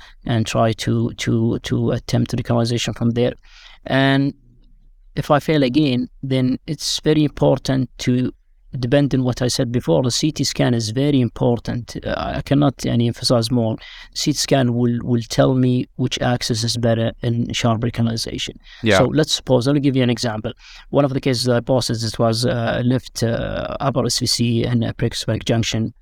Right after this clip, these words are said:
Speaker 1: occlusion. And, uh, when I did the C T scan, I saw a small vein in, in, in, in the, in the position or expected part of the I V C, uh, sorry, uh, of, in jugular, anterior jugular on the right side.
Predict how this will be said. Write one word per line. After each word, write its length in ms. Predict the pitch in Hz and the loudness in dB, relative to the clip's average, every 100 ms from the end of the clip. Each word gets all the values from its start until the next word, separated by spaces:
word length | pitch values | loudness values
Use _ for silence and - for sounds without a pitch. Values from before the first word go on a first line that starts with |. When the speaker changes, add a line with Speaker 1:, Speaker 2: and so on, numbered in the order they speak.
| - | -18
Speaker 1:
occlusion. 540 | - - 123 113 113 110 - - - | -16 -2 -2 0 -4 -6 -14 -16 -2
And, 340 | 123 127 131 | 0 2 2
uh, 340 | 139 139 120 | 0 0 0
when 200 | 120 139 | 0 2
I 100 | 143 | 2
did 200 | 147 156 | 2 0
the 100 | 143 | -2
C 120 | 131 135 | -2 -2
T 140 | 120 | -2
scan, 300 | - 131 117 | -2 0 2
I 40 | |
saw 320 | 131 147 135 131 | 0 0 0 -2
a 40 | |
small 720 | - - 127 131 135 135 135 | -4 -4 0 2 2 2 2
vein 400 | 120 123 123 123 | 0 0 2 2
in, 200 | 123 131 - - - | 2 0 -2 -10 -12
in, 180 | - 135 | -6 -4
in, 260 | - 131 123 | -2 0 2
in 140 | 123 | 2
the, 100 | 120 | 2
in 160 | 131 117 | 2 0
the 60 | 113 | 2
position 440 | 120 123 123 117 | 2 0 0 0
or 40 | |
expected 460 | 113 - 127 - 113 | -2 -2 -4 -4 -4
part 280 | 120 117 - | 0 0 0
of 160 | 117 - | -6 -4
the 100 | 117 | -2
I 240 | 113 139 | 2 2
V 140 | 139 113 | 2 0
C, 320 | - 117 98 | 0 -2 0
uh, 80 | 127 | 0
sorry, 280 | - 120 117 | 0 -2 -2
uh, 340 | 123 120 117 | -2 0 0
of, 100 | 120 | -2
in 200 | - 120 | 0 0
jugular, 300 | 117 139 120 | 2 2 2
anterior 320 | 127 - 135 117 | -2 0 0 2
jugular 340 | 117 113 113 | 0 -2 -2
on 80 | 110 | -2
the 80 | 117 | 0
right 200 | 131 - | 0 0
side. 320 | - 113 | -2 -2